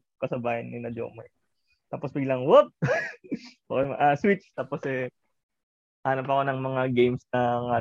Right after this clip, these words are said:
ninety percent off. So, marami, marami akong biniling ganun na hindi ko pa nalalaro.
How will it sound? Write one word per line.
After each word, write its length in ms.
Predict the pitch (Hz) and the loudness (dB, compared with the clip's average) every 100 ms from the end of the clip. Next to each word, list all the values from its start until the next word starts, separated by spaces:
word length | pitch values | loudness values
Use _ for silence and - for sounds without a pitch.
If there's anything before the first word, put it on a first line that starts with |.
| - | 4
ninety 320 | 175 185 185 | 6 8 6
percent 340 | 190 180 170 165 | 8 8 6 6
off. 280 | 135 160 - _ _ | 4 4 0 _ _
So, 480 | 147 139 139 143 139 - _ _ | 0 2 4 2 0 -8 _ _
marami, 400 | 135 147 151 147 | -4 -2 0 -4
marami 300 | 113 156 147 | -2 0 0
akong 160 | 151 139 | 0 -4
biniling 320 | 139 135 135 | -6 -6 -2
ganun 300 | 131 123 120 120 131 - | -2 -2 -4 -10 -14 -6
na 160 | 143 | 0
hindi 160 | 143 147 | 2 2
ko 80 | 151 | 2
pa 80 | 156 | 4
nalalaro. 640 | 147 143 139 135 127 | 4 4 2 0 0